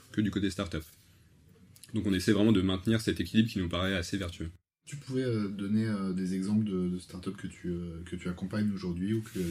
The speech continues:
Speaker 2: tu as déjà accompagné ?
Speaker 1: Euh, alors, parmi les start-up qu'on accompagne, on a accompagné, euh, finalement, je vais essayer de donner des exemples qui sont, euh,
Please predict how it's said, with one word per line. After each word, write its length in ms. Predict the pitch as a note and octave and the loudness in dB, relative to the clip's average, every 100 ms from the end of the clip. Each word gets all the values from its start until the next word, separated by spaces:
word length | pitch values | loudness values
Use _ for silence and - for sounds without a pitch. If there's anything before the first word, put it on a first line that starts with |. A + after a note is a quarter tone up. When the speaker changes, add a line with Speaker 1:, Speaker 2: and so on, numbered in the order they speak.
| F2 | -4
Speaker 2:
tu 80 | - | -6
as 40 | |
déjà 240 | F2 F#2 F#2+ | -4 -2 -4
accompagné ? 460 | - F2 F2+ A2 - - - - - - - - - - - - - - - - | -8 -6 -4 -4 -8 -18 -20 -20 -20 -20 -18 -18 -16 -20 -20 -20 -20 -20 -20 4
Speaker 1:
Euh, 1000 | G2 G#2+ A2 G#2+ G2+ G2+ G2+ G2+ G2+ G2+ - | 10 12 12 12 10 8 6 6 4 2 2
alors, 320 | A#2+ G#2+ F#2+ | 6 6 6
parmi 220 | B2 C#3+ | 6 8
les 100 | C#3 | 6
start-up 400 | A#2 A#2+ A#2 C3 | 4 0 0 0
qu'on 140 | - G#2+ | 2 0
accompagne, 600 | G#2+ G#2+ A2 C#3 D3 G2+ - - - D2 | 2 0 2 4 4 2 -2 -12 -14 -6
on 220 | G2+ G2+ | -2 0
a 60 | G2 | 0
accompagné, 640 | F#2+ F#2 F#2 G2 G#2 A2 | -2 -2 0 4 6 8
euh, 360 | A2 G2 F#2+ F#2+ G2 A2 - - - - | 6 2 -2 -4 -6 -8 -12 -20 -20 -20
finalement, 500 | - A#2 A#2+ C#3+ D#3+ D#3 - - | -2 6 8 8 6 0 -10 0
je 80 | A2 | 6
vais 60 | |
essayer 200 | A2 C#3+ | 10 10
de 60 | B2+ | 12
donner 200 | A2+ B2+ | 10 12
des 220 | A2 F#2+ | 10 8
exemples 400 | F#2+ A2 A2+ F#2+ | 6 4 2 0
qui 160 | F2+ - | -4 -4
sont, 320 | - A2 | 4 4
euh, 100 | G2+ | 4